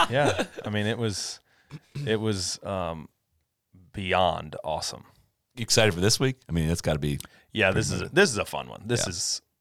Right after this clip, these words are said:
Speaker 1: my, my,
Speaker 2: I'm
Speaker 1: my
Speaker 2: so
Speaker 1: mom
Speaker 2: excited.
Speaker 1: and dad. Uh, my girlfriend will come in.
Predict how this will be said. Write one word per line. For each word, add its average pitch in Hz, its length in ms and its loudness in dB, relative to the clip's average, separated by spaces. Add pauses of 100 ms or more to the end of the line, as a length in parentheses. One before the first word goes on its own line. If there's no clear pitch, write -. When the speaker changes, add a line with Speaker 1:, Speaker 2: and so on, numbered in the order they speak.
(140)
Speaker 1:
my, 104 260 6
my, 107 420 2
Speaker 2:
I'm - 60 0
Speaker 1:
my 110 100 6
Speaker 2:
so 104 120 6
Speaker 1:
mom 110 120 6
Speaker 2:
excited. 98 440 4
Speaker 1:
and 92 160 -8
dad. 87 100 -12
Uh, 82 240 -2
my 92 160 0
girlfriend 98 340 0
will 95 80 -6
come 98 200 -4
in. 90 380 -2